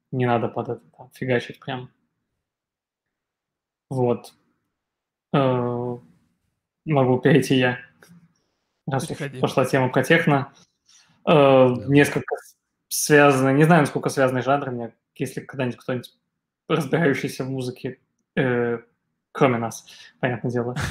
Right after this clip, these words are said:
Speaker 2: <laughs>
Speaker 1: э, посмотрит выпуск, возможно, э, в общем, не оценит, но, э, жанр, который частично, мне кажется, переплетается с какими-то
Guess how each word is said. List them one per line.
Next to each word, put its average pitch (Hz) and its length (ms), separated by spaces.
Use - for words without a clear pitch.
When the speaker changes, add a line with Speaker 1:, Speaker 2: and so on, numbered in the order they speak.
Speaker 2:
<laughs> - 220
Speaker 1:
э, 143 220
посмотрит 147 440
выпуск, 151 400
возможно, 139 460
э, 135 560
в 127 40
общем, 135 260
не 135 80
оценит, 196 440
но, 135 460
э, 139 160
жанр, 139 300
который 127 640
частично, 131 560
мне 127 160
кажется, - 300
переплетается 127 880
с - 100
какими-то 131 520